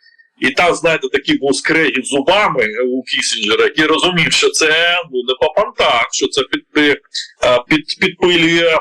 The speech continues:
е, репутацію Сполучених Штатів Америки. І тут те саме. Ну, давайте, о, це ж ваша репутація буде страждати, а не наша репутація. Нам нема чого втрачати, у нас питання нашого виживання.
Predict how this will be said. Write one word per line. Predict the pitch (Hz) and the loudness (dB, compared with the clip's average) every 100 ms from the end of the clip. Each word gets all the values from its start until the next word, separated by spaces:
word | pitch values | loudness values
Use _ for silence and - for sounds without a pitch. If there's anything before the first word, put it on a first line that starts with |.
| - 135 139 | -4 -6 -2
е, | 139 139 139 139 135 135 131 131 | 0 0 0 0 0 0 0 0
репутацію | 156 170 233 196 160 - 170 | 0 -2 -2 0 0 -4 -8
Сполучених | - 202 185 - 131 120 | 0 2 2 -2 -4 -6
Штатів | - 107 - - 117 | 0 0 0 -2 -4
Америки. | 120 101 - - - _ _ _ _ - | 0 0 0 -8 -20 _ _ _ _ -4
І | |
тут | - 370 - | 0 0 2
те | 440 | 0
саме. | - 427 403 302 247 - _ - | 2 2 2 2 0 -2 _ -2
Ну, | 127 127 123 113 | 0 0 -2 0
давайте, | 110 - 170 - 214 160 131 | 0 0 0 0 0 2 2
о, | 120 113 110 104 | 2 0 0 -2
це | - 156 | -2 -2
ж | - | -2
ваша | 214 - 190 | -2 0 0
репутація | 151 151 143 117 - 110 | 0 0 0 0 -2 -6
буде | 117 110 | -6 -10
страждати, | - 123 110 113 98 110 110 | -4 -4 -2 -2 -2 -2 -4
а | |
не | 143 | -2
наша | 151 - 107 | 0 0 0
репутація. | 104 - 127 110 - - - _ - - _ | -2 -4 -2 -2 -2 -10 -12 _ -20 -20 _
Нам | 123 135 | 0 2
нема | 170 240 | 2 2
чого | - 143 | 2 2
втрачати, | - - - 214 - 117 | 2 -2 0 -2 -2 -4
у | |
нас | 110 - | -4 -4
питання | 160 185 160 123 | -4 -4 -4 -2
нашого | 135 123 127 117 | -4 0 0 2
виживання. | 139 208 214 143 - | 0 0 2 0 -2